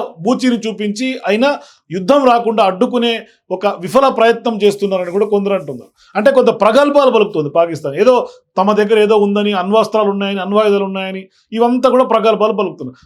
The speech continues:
So ఈ, ఈ ప్రగల్భాలు ఎలా ఉన్నా భారతదేశం, మోదీ ప్రభుత్వం నిజంగానే యుద్ధానికి సిద్ధంగా ఉందా అంటే ప్రధాని నరేంద్ర మోదీ పెహల్గాం ఉగ్రదాడి తర్వాత రెండు రోజులకు బీహార్లో కొంత మధుబనిలో మాట్లాడి ఆయన చేసినటువంటి ప్రసంగం చూస్తుంటే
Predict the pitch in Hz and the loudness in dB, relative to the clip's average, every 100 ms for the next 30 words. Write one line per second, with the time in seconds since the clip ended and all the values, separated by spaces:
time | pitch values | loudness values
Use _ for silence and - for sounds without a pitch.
0 | - 302 302 233 - 165 185 262 262 262 | 0 2 4 0 0 0 2 2 2 2
1 | 180 208 220 147 160 196 175 247 233 240 | 2 2 0 -2 -6 0 0 0 0 0
2 | 233 262 262 _ _ - 220 269 254 214 | 2 -2 -4 _ _ 0 2 2 2 0
3 | 208 254 214 220 247 240 254 196 233 220 | 0 -2 -2 0 0 0 -2 0 0 0
4 | 202 180 262 254 254 233 - _ 151 208 | -6 0 2 4 2 0 -4 _ -6 -2
5 | 254 277 233 226 285 233 208 240 226 196 | 2 2 2 0 0 0 -2 -2 0 2
6 | 247 254 240 226 233 240 214 226 233 208 | 2 4 2 0 -2 -2 -2 0 -2 -2
7 | 190 208 214 196 190 202 262 240 - _ | -4 -2 -2 -4 -6 -4 -4 -4 -8 _
8 | 165 202 226 254 202 196 240 247 247 254 | -4 0 4 2 0 0 2 2 2 2
9 | 247 - _ _ - - 214 214 170 196 | 0 -10 _ _ -18 -2 0 2 2 2
10 | 262 269 254 247 202 208 208 220 220 233 | 4 4 4 2 2 0 0 0 2 0
11 | 208 202 214 214 202 196 185 226 220 202 | 2 0 -2 -2 -4 -4 -4 -4 -4 -6
12 | 185 185 208 | -6 -8 -4